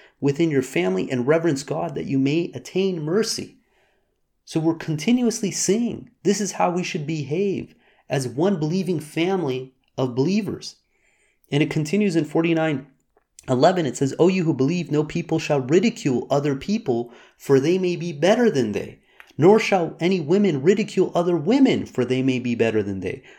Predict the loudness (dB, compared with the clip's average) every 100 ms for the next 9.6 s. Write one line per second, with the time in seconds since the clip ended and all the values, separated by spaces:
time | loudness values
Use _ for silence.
0 | 0 4 4 4 0 0 -2 0 0 0
1 | -4 -2 -2 -6 -8 -12 -10 -4 0 0
2 | 0 0 2 2 2 2 2 2 0 -4
3 | -10 -20 -20 _ _ 4 6 8 6 2
4 | 0 0 0 0 2 2 2 2 6 4
5 | 4 -2 -2 2 2 2 -2 0 0 0
6 | 0 -2 -2 -4 -2 -4 -2 0 0 -4
7 | -20 _ _ 0 2 4 2 0 0 0
8 | 2 -2 0 -2 0 -2 -2 -4 -6 -4
9 | -2 0 0 2 -2 -4